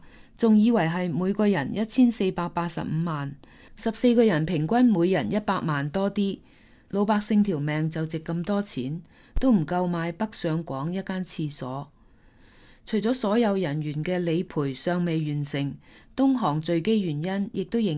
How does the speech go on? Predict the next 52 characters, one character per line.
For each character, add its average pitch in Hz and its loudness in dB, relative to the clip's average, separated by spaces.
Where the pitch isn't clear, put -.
然 143 -4
喺 151 -6
眾 180 -4
多 196 -4
嘅 156 -6
猜 175 -8
測 165 -8
之 175 -8
中。 160 -4
唔 196 0
單 262 4
止 226 0
有 185 0
資 214 -4
深 208 2
嘅 185 -2
機 202 0
師 202 -4
質 254 -2
疑 147 -6
出 226 -4
事 165 -8
飛 208 0
機 190 -4
喺 220 0
飛 277 2
行 180 -2
員 147 -2
配 190 -2
置 185 -6
上 143 -4
存 156 -4
在 156 -4
重 156 -4
大 151 -6
疑 135 -10
點。 151 -6
一 269 2
部 208 2
全 151 -2
長 143 -4
為 147 -4
五 151 -2
分 202 0
鐘， 202 -2
題 190 0
目 196 4
係 190 0
東 285 6
航 165 2
技 165 0
術 165 0